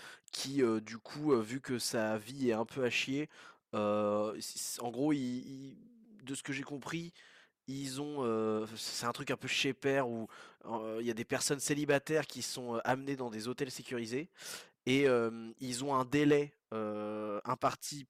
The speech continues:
pour, euh, trouver leur âme sœur et se mettre en couple.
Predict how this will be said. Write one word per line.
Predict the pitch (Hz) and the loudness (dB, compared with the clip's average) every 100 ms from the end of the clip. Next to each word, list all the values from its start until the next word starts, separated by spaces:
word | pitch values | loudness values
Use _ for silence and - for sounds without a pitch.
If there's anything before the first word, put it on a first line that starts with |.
| - | -12
pour, | 170 185 143 - _ _ _ | -4 0 0 -2 _ _ _
euh, | 107 101 | -4 -2
trouver | 101 - 151 147 | -4 -2 2 6
leur | 139 127 | 8 6
âme | 127 | 4
sœur | - 139 131 120 | -2 -2 -2 -2
et | 113 120 | 0 -2
se | 113 117 | -2 -4
mettre | 113 117 | -4 -6
en | |
couple. | 110 180 190 110 | -6 -6 -4 -6